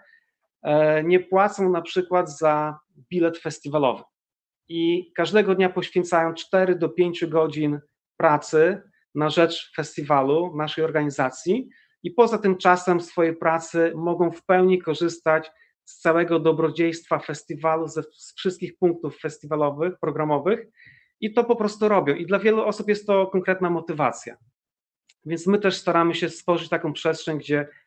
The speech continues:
osoby, które nie mają w danym momencie jakichś finansów, ale mają s-, mają czas i chcą wspólnie stworzyć coś konstruktywnego, to mogą do nas dołączyć, tak? Dla wielu jest to, jest to motywacja.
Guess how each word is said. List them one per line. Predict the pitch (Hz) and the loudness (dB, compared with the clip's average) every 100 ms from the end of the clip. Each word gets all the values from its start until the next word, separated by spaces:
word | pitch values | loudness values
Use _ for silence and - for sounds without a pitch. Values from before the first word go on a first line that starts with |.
| _ | _
osoby, | 147 - 165 170 | -4 0 0 0
które | 170 151 143 - | 2 2 2 0
nie | 247 | -2
mają | - 240 208 | 0 0 2
w | |
danym | 202 185 180 | 2 4 2
momencie | 175 165 165 165 156 151 _ _ _ | 2 0 0 0 0 -2 _ _ _
jakichś | 151 160 170 - - | -6 -4 -4 -6 -2
finansów, | 175 170 165 - 175 170 | 2 4 2 0 0 2
ale | 147 151 151 165 | 2 4 2 -2
mają | 151 175 185 180 | -4 0 2 0
s-, | 170 - | -2 -12
mają | 180 151 170 165 | -10 -2 0 0
czas | 160 160 156 - | 2 2 2 -2
i | 147 | -10
chcą | - 156 151 151 _ _ _ _ | -4 0 2 0 _ _ _ _
wspólnie | - _ 180 165 160 160 | -20 _ 4 6 6 2
stworzyć | - - 156 151 - | -4 0 0 -2 -2
coś | 156 147 | -2 0
konstruktywnego, | 160 - 156 - 147 151 143 139 151 - _ _ | -4 -4 -6 -2 -2 2 2 2 0 -4 _ _
to | 151 | -2
mogą | 160 156 156 | 0 2 0
do | 151 | 0
nas | 151 139 | 0 0
dołączyć, | 151 147 135 120 120 - | 2 4 2 -2 -10 -6
tak? | 135 147 - _ - | -2 -2 -4 _ -8
Dla | 202 | -4
wielu | 226 247 226 | 0 2 2
jest | 196 | 2
to, | 190 185 | 2 2
jest | 170 - | 0 0
to | |
motywacja. | 165 156 147 135 117 - | -2 -2 -2 -2 -2 -8